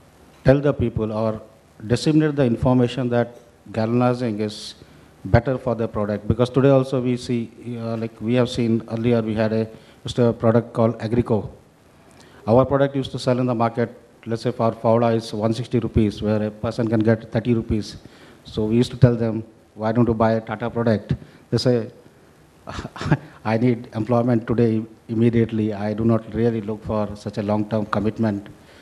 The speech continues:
of the product." But yes, today going forward, the kind of infrastructure that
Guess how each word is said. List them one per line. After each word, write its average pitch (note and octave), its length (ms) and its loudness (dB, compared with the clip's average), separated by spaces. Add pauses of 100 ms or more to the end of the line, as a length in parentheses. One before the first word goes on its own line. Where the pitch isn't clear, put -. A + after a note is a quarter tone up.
(120)
of G#2 60 -2
the G#2+ 100 4
product." G2+ 460 0 (480)
But A2+ 400 2
yes, - 600 -4 (640)
today A2+ 260 2
going A#2 320 2
forward, A2 480 2 (300)
the G#2+ 80 -6
kind A2 240 -2
of A2 80 2
infrastructure A2 920 -2 (560)
that G#2+ 320 -4